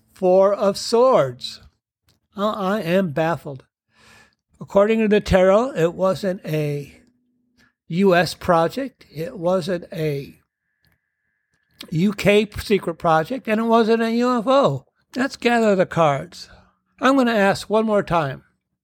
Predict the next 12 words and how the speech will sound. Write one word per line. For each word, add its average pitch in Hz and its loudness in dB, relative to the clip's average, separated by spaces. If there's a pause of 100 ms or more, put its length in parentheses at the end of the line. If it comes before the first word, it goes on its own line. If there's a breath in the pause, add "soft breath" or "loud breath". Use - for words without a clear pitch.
(160)
Three 285 -4
cards. 143 2 (2250)
What 254 2
did 226 -2
this 226 -4
represent? 151 -2 (540)
And 156 -2
what 220 2
did 226 -4
this 240 -6
photo 156 2
represent? 143 -6